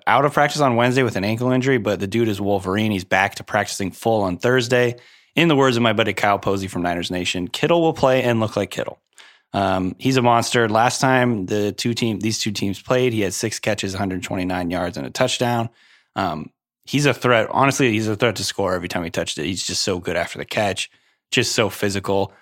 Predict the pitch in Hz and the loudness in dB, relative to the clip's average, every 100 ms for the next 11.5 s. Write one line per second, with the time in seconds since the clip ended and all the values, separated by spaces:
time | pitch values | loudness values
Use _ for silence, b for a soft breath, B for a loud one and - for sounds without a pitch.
0 | b b 110 127 123 - - _ _ _ | b b 0 2 2 0 -10 _ _ _
1 | - 120 120 131 120 113 110 - 110 110 | -2 0 2 2 2 2 0 0 0 0
2 | 113 104 98 92 104 104 - 110 104 - | 0 0 0 -2 0 0 0 -2 -2 -2
3 | 107 101 - - _ _ - 104 104 101 | -4 -4 -6 -12 _ _ -8 -4 0 0
4 | 98 98 107 104 87 98 - 95 107 101 | 0 -2 0 0 -2 -4 -2 0 0 0
5 | 107 104 98 92 101 101 95 92 - 101 | -2 0 0 -2 -4 -4 -6 -6 -8 -8
6 | 90 - 87 - _ _ _ _ _ _ | -6 -4 -4 -6 _ _ _ _ _ _
7 | - 98 120 131 131 127 131 131 110 120 | -2 2 4 4 2 2 2 4 4 4
8 | 120 - 104 101 - - 85 - 92 85 | 2 0 -2 -2 -4 -2 -2 -2 -6 -6
9 | 82 - 73 69 69 71 71 82 85 - | -8 -4 -4 -2 -4 -4 -4 -4 -4 -2
10 | 98 - - _ _ _ _ - 92 101 | -2 -4 -8 _ _ _ _ -6 -4 -2
11 | 101 92 98 101 | -2 -2 -2 -2